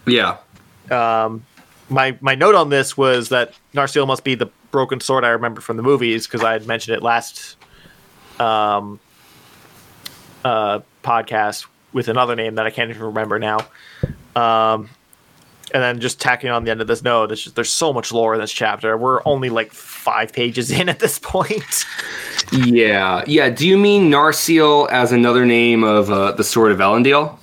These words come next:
Speaker 2: Yes.
Speaker 1: Yeah. I do see what you're looking at, 'cause, yeah, they talk about those two legendary weapons. There's the Spear of Gil-galad, which is Aiglos, and then the Sword of Elendil, which is Narsil.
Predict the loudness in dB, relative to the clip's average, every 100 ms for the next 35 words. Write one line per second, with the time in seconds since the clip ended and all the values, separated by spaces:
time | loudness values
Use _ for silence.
0 | -10 -4 -4 -4 -12 -14 _ _ _ _
1 | -16 -16 -10 -2 2 4 2 0 -6 -20
2 | -10 -2 2 2 2 2 4 6 6 4
3 | 2 2 0 2 0 0 0 2 2 2
4 | 2 4 2 2 0 2 4 4 4 4
5 | 4 4 4 2 2 0 -2 -6 -12 -20
6 | -18 -4 2 2 2 0 -2 0 2 4
7 | 2 2 4 4 4 2 4 2 2 0
8 | 0 -2 -2 0 0 2 0 0 -2 -4
9 | -4 -10 _ -4 0 2 2 2 4 2
10 | 2 0 2 2 2 0 -2 -6 -4 -2
11 | 2 2 2 2 0 -2 -6 -8